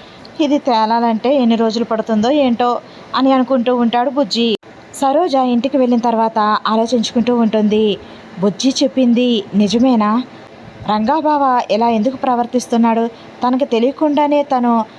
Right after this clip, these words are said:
ఆ అమ్మాయికి ఎందుకు దగ్గరవుతున్నాడు?" అని ఆలోచించుకుంటూ ఈ విషయం గురించి బావనే అడగాలి,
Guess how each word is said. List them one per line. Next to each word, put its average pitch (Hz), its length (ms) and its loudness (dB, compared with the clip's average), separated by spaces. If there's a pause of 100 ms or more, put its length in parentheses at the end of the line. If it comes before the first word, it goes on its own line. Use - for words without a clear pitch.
(220)
ఆ 226 60 -2
అమ్మాయికి 247 640 0
ఎందుకు 240 280 2
దగ్గరవుతున్నాడు?" 233 840 0 (340)
అని 226 460 2
ఆలోచించుకుంటూ 220 920 0 (300)
ఈ 208 100 0
విషయం 233 380 0
గురించి 233 540 0 (320)
బావనే 208 460 0
అడగాలి, 208 540 0